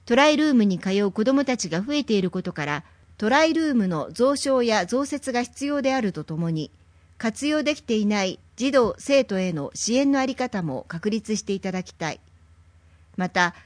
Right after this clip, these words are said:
不登校引きこもり支援に関しては、子どもへの支援と同時に保護者支援が欠かせない。保護者への支援に関しても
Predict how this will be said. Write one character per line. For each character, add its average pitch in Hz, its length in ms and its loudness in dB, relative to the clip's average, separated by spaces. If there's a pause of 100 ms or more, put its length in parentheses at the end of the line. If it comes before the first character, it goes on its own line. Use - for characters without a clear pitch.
(120)
不 - 160 -20
登 294 200 2
校 156 440 -4
引 - 40 -20
き 254 220 -6
こ 302 120 -2
も 285 120 4
り 285 100 0
支 285 160 -2
援 254 140 2
に 165 120 -2
関 208 260 -2
し - 80 -6
て 131 140 -10
は、 113 180 -6 (340)
子 240 120 0
ど 294 100 2
も 302 180 2
へ 285 120 2
の 175 120 0
支 196 220 -4
援 196 160 -2
と 190 120 -4
同 190 220 -2
時 165 140 -6
に 165 180 -6 (220)
保 202 120 -4
護 285 120 2
者 320 160 -2
支 302 180 -2
援 208 180 0
が 139 120 -8
欠 156 160 -12
か 196 80 -6
せ 160 180 -6
な 156 140 -6
い。 - 80 -20 (1200)
保 226 100 0
護 320 120 2
者 294 180 2
へ 240 80 2
の 185 120 2
支 214 220 0
援 247 140 2
に 254 120 2
関 233 260 -2
し - 80 -4
て 156 160 -6
も 131 200 -8